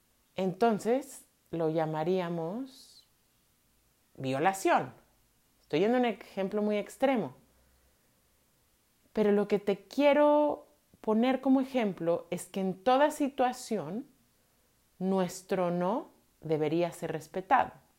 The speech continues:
Y no quiere decir que a la otra persona necesariamente le guste. De hecho, es difícil en general recibir el no.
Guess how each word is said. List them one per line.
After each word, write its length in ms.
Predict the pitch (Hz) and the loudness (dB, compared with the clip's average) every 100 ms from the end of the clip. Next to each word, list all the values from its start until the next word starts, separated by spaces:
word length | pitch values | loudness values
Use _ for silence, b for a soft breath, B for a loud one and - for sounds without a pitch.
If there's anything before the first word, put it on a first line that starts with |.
| _ _ _ _ _ _ _ _ _ _ _ _ _ _ | _ _ _ _ _ _ _ _ _ _ _ _ _ _
Y 100 | 262 | 4
no 160 | 269 415 | 4 8
quiere 180 | 466 392 | 8 8
decir 300 | 202 - 247 | 4 2 0
que 80 | 226 | 0
a 40 | |
la 120 | 151 | 0
otra 240 | 135 196 - | 0 0 0
persona 420 | 143 - 175 190 | -2 -4 -6 -6
necesariamente 800 | 160 - 127 151 165 170 175 208 | -6 -8 -10 -4 -4 -4 -4 0
le 140 | 214 | 0
guste. 640 | 196 277 294 - 165 - _ | 0 0 0 -4 -8 -10 _
De 260 | 139 147 160 | -10 -6 -6
hecho, 460 | 156 190 220 - _ - | -4 -4 -4 -4 _ -6
es 280 | 180 175 | -4 0
difícil 800 | 175 196 - 294 330 330 202 247 | 2 2 2 2 2 2 -2 -2
en 160 | 233 151 | -2 -6
general 680 | 170 160 160 175 165 294 - b b b b b b b b _ - | -6 -6 2 4 4 0 -2 b b b b b b b b _ -10
recibir 760 | 180 180 196 185 - 196 226 | -6 0 0 0 -2 2 2
el 220 | 233 233 | 4 4
no. 260 | 269 226 131 | 2 0 -4